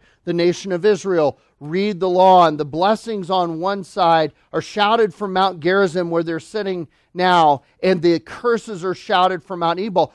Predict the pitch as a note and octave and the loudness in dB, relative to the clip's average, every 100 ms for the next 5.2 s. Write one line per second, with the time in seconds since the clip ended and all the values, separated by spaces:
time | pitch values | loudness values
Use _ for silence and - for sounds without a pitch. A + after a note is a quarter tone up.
0 | _ _ G#3+ E3 F3 A3 A3 - - G#3+ | _ _ -2 0 2 0 -2 -10 -8 -8
1 | G#3 - _ - G3+ G3 D#3+ _ _ F#3 | -8 -14 _ -10 -6 -6 -8 _ _ _
2 | C3 E3+ C#3 E3 F#3+ F#3+ - F3 F3 D#3+ | -16 -16 -8 -6 -4 -6 -10 -8 -6 -6
3 | C3+ - - _ _ _ _ _ F3+ F3+ | -8 -16 -20 _ _ _ _ _ -2 0
4 | D#3+ D#3 F#3 F#3 C3 C3 C#3+ D#3 A#2+ - | 2 4 2 0 -6 -8 -4 -4 -4 -12
5 | C3+ G#2 | -20 -20